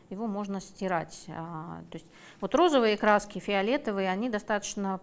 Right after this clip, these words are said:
про-, устойчивые, въедливые, и что-то розовое вы уже вряд ли сотрёте. Но, м, вот эти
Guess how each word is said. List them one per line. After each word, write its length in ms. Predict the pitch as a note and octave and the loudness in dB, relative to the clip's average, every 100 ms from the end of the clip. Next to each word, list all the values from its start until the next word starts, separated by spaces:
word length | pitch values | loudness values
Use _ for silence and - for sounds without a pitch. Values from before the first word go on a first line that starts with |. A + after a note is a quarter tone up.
| - - | -10 -8
про-, 140 | G#3 | -8
устойчивые, 1120 | F3+ G3+ - C4+ D4+ - G#3 F#3+ F#3 F#3 F3+ | -6 -10 0 0 2 0 0 0 0 -2 -4
въедливые, 1080 | F3+ F3+ F3 F#3+ A#3 A3+ G3+ F#3 F3 E3+ F3 | -6 -8 -8 -4 -4 -2 -4 -2 -4 -4 -8
и 20 | |
что-то 300 | F3 G3 F#3+ | -10 -8 -4
розовое 400 | G#3 A3+ G3 F#3 | -2 -2 -4 -6
вы 140 | F#3 G3 | -6 -8
уже 260 | F#3 F#3+ | -6 -4
вряд 220 | F3+ F3+ | -2 -4
ли 120 | F3+ E3+ - - - - | -6 -10 -16 -18 -14 -10
сотрёте. 540 | F#3+ F#3 E3 - D3 - - - - - - - | -6 -4 -4 -6 -12 -14 -20 -20 -20 -20 -20 -8
Но, 580 | F#3+ F#3 F3+ F3 E3 D#3+ - - - - - - _ _ _ - | -4 0 0 0 0 -2 -10 -20 -20 -20 -20 -20 _ _ _ -18
м, 880 | - G#3+ E3 E3 D#3+ D#3+ D#3+ D#3+ D#3 - - | -8 -4 -2 -2 -2 -4 -4 -4 -6 -8 -8
вот 140 | F3 | -4
эти 340 | F3+ F3+ E3 | -4 -2 -4